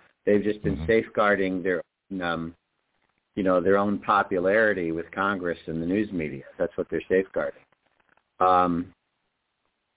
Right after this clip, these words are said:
Speaker 1: so, um, <clears throat> um, so anyway, they, uh, um,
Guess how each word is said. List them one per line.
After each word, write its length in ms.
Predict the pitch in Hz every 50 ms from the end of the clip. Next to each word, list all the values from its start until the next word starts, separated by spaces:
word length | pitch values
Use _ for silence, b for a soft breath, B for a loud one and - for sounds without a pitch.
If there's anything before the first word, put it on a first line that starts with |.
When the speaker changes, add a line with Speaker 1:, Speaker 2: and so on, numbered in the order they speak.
| _ _ - - _ - - -
Speaker 1:
so, 320 | - - 98 98 98 92 90
um, 300 | 90 90 85 85 87 - _ _ -
<clears throat> 1000 | - - - 90 - - - - - - - - 101 98 - - - - - - _ _ _ _ _ _ _ _ _ _ _ _ _ _ _ _ _ _ _
um, 420 | - 104 101 101 98 98 95 92 - - - - -
so 180 | 131 123 123
anyway, 540 | 135 139 131 117 104 95 90 85 87 87 85 - _ _ - 113 107
they, 260 | 110 107 107 110 107
uh, 240 | 101 95 95 90 85 - - _ _ _ _ _ _ _ _ _ _ _ _ _ _ _ _ _ _ _ _ _ _ _ _ _ - 101
um, 480 | 98 95 90 90 90 87 87 87 87